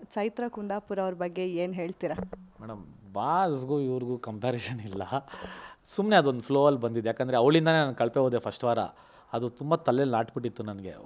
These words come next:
Speaker 2: ಅಂದ್ರೆ ಒಳ್ಳೆ ಪರ್ಫಾರ್ಮರು ನಾನು ಫಸ್ಟ್ ವೀಕಲ್ಲಿ ಚೆನ್ನಾಗಿ ಪರ್ಫಾರ್ಮ್ ಮಾಡಿದ್ದೆ, ಟಾಸ್ಕ್‌ಗಳ್ನ ಹೊಡೆದಾಡಿ ಗೆದ್ದಿದ್ವಿ. ಹಂಗಿದ್ದಾಗ ಕಳಪೆ ಕಳಿಸ್ಬಿಟ್ರು ಯಾವುದೋ ಒಂದು ಮಾತಿಗೆ, ಏನ್, ಏನ್ ಅಂಥ ದೊಡ್ಡ ಮಾತು ಏನು ಹೇಳಿಲ್ಲ ನಾನು, ಸುಮ್ನೆ ಇಂಥ ಮಾತಿಗೆ ಕಳಿಸ್ಬಿಟ್ರಾ ಅನ್ನೋದೊಂದು ಬೇಜಾರಿತ್ತು.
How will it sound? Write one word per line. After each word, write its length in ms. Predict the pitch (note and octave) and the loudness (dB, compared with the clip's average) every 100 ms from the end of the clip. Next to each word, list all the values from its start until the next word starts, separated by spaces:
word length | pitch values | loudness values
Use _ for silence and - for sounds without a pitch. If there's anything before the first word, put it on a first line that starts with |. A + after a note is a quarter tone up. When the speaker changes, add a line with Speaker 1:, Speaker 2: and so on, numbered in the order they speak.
| G2+ | -10
Speaker 2:
ಅಂದ್ರೆ 220 | B2 C3+ | -8 -2
ಒಳ್ಳೆ 320 | C#3 A#2 C3+ E3+ | 2 2 4 2
ಪರ್ಫಾರ್ಮರು 600 | C3+ A#2 D#3+ E3+ D3+ A#2+ | 2 0 0 2 0 0
ನಾನು 140 | G2+ | -4
ಫಸ್ಟ್ 260 | F#2+ G#2 A#2+ | -8 -10 -8
ವೀಕಲ್ಲಿ 440 | A2+ G#2 F#2+ D#2+ | -8 -10 -12 -14
ಚೆನ್ನಾಗಿ 360 | - G2 B2 D3+ | -14 -10 -8 -6
ಪರ್ಫಾರ್ಮ್ 320 | B2+ - A2 | -8 -8 -10
ಮಾಡಿದ್ದೆ, 240 | G#2 F#2 F#2 | -10 -12 -14
ಟಾಸ್ಕ್‌ಗಳ್ನ 580 | - G#2 C#3 C#3 C3 A2+ | -8 -4 -4 -2 -4 -4
ಹೊಡೆದಾಡಿ 920 | F#2+ F#2 G2 C3 F3 D3+ B2 G2 - A#2 | -6 -6 0 2 2 2 -2 -4 -12 0
ಗೆದ್ದಿದ್ವಿ. 520 | C3 C#3+ E3 G2+ - _ - - _ - - - | 0 2 0 -2 -14 _ -20 -20 _ -20 -18 -4
ಹಂಗಿದ್ದಾಗ 500 | F3 F#3 E3+ F#3+ F#3 | 0 2 6 8 8
ಕಳಪೆ 460 | F#3 C#3 C#3+ G3+ | 6 4 4 2
ಕಳಿಸ್ಬಿಟ್ರು 460 | - F#3+ - E3 D#3 | 2 -2 -2 -2 2
ಯಾವುದೋ 180 | C3+ D3+ | 4 2
ಒಂದು 140 | C#3+ | 2
ಮಾತಿಗೆ, 300 | B2 B2+ C3 C3 A#2 G#2+ | 0 -2 -2 -4 -4 -4
ಏನ್, 480 | A2+ C#3+ E3+ C#3+ G#2 | 0 2 2 -4 -4
ಏನ್ 180 | C3 | -2
ಅಂಥ 200 | B2 G#2+ | -2 -2
ದೊಡ್ಡ 240 | C#3 C3+ C3 | -2 -2 -2
ಮಾತು 220 | A#2+ A#2+ | -4 -2
ಏನು 120 | A#2 | -4
ಹೇಳಿಲ್ಲ 280 | A2 G#2+ G#2+ | -4 -4 -6
ನಾನು, 280 | G2+ F2+ - _ - _ _ _ - | -8 -12 -16 _ -20 _ _ _ -6
ಸುಮ್ನೆ 240 | F3+ G#3 | -2 0
ಇಂಥ 180 | E3 F3+ | 2 2
ಮಾತಿಗೆ 300 | G3+ F#3+ F#3 | 2 0 0
ಕಳಿಸ್ಬಿಟ್ರಾ 600 | D#3+ D#3 - C#3 C#3 B2+ | 2 0 -2 0 2 4
ಅನ್ನೋದೊಂದು 320 | A#2+ B2 A#2+ | 2 -2 -2
ಬೇಜಾರಿತ್ತು. 640 | A2 A#2 B2 G2 G2 B2 | 0 0 -2 -4 -6 -10